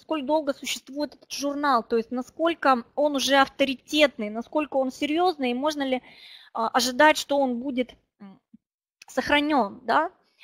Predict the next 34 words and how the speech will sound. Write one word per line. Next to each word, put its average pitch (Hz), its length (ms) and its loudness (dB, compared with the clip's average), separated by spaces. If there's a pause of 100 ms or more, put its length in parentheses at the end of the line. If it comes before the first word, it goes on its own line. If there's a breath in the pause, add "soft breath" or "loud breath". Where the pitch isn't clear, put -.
(140 loud breath)
А 240 100 -2
статус — 302 600 6
это 254 200 0
понятно, 254 720 0
то 302 120 -4
есть 294 120 -2
чтобы 285 300 -2
он 285 180 0
не 294 80 -2
выпал 262 360 0
из 247 120 -4
этих 262 300 -2
рейтингов. 233 720 -4
Весомость — 269 640 2
это 269 280 0
импакт-фактор, 262 760 2
сейчас 240 560 0
покажу 269 380 -4
на 247 140 -4
слайде, 233 500 -2
не, 247 240 -8
э, 226 300 -8
следующем 226 600 -2 (800)
или 254 160 -2
через 240 340 -6 (260)
один, 247 320 -4
где 240 240 -2
это 240 160 -2
можно 233 320 -4
посмотреть 247 560 -6
и - 20 -8
как 220 240 -6
ее 226 140 -2
проверить. 311 560 0